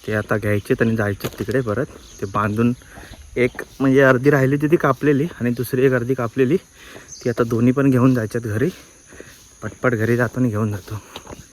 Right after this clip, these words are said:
आता जेवढं कापलं होतं सकाळपासून ते सगळं आणलं.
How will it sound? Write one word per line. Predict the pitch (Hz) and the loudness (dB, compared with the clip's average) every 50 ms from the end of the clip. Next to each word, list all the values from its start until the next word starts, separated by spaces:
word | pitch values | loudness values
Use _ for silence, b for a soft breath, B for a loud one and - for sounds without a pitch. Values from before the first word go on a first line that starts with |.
| - | -20
आता | 120 113 - 135 131 131 B B B B B B B B B B B B B B _ _ _ - | -16 -8 -6 -6 -6 -6 B B B B B B B B B B B B B B _ _ _ -10
जेवढं | 117 113 127 127 | -8 -6 -6 -6
कापलं | - 123 104 - - 127 | -6 -8 -10 -8 -6 -6
होतं | 127 131 - 143 | -6 -6 -8 -10
सकाळपासून | - - - - 123 120 120 127 113 - - 185 | -12 -12 -10 -8 -8 -8 -6 -8 -8 -8 -10 -12
ते | 196 - - - - _ - _ _ - - - _ - - - 127 | -12 -14 -20 -20 -20 _ -20 _ _ -20 -20 -20 _ -20 -18 -12 -10
सगळं | 120 110 123 123 | -6 -2 -2 0
आणलं. | 120 117 117 117 120 120 120 | 0 2 2 2 2 2 2